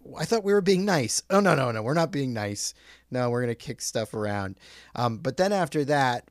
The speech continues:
we get our introduction to Ben Affleck's Batman. We get this scene where Batman is, um, chasing a criminal on a roof played by Holt McClane-,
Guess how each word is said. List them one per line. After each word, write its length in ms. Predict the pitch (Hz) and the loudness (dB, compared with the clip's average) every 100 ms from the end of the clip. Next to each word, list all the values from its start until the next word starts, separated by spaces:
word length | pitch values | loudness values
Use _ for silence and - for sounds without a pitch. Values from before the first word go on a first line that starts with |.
| _ _ | _ _
we 300 | 117 131 131 | -4 0 0
get 320 | 117 131 131 | 0 0 0
our 160 | 120 120 | -2 -2
introduction 640 | 123 127 117 117 - 117 | -2 -4 -4 -4 -6 -8
to 380 | 107 110 107 104 | -8 -6 -6 -6
Ben 320 | 107 101 120 117 | -8 -6 -4 -2
Affleck's 600 | 113 117 - 110 101 - | -4 -6 -6 -6 -6 -8
Batman. 800 | - 117 120 104 98 92 104 104 | -2 -2 -2 -6 -10 -10 -10 -8
We 120 | 107 | -6
get 200 | 131 - | -6 -6
this 120 | 113 | -6
scene 380 | - 117 110 107 | -4 -4 -4 -4
where 280 | 104 98 98 - - - | -2 -2 -4 -10 -20 -12
Batman 480 | - 127 127 127 120 | -2 -2 0 -2 -2
is, 280 | 113 107 - - - _ | -2 -4 -8 -12 -20 _
um, 320 | - 117 104 101 | -4 -2 -2 -4
chasing 480 | - 160 147 151 | -4 -2 0 0
a 220 | 131 117 110 | 0 -2 -4
criminal 600 | - - 143 143 139 135 127 | -10 -4 -2 2 2 2 0
on 140 | 117 | -2
a 80 | 113 | -4
roof 380 | 110 120 120 - | -2 -4 -4 -10
played 380 | - 117 117 110 | -6 -2 -2 -4
by 200 | 104 104 | -4 -4
Holt 300 | 98 120 120 | -2 -2 -2
McClane-, 600 | 113 104 - 107 117 117 | -4 -10 -8 -6 -4 -6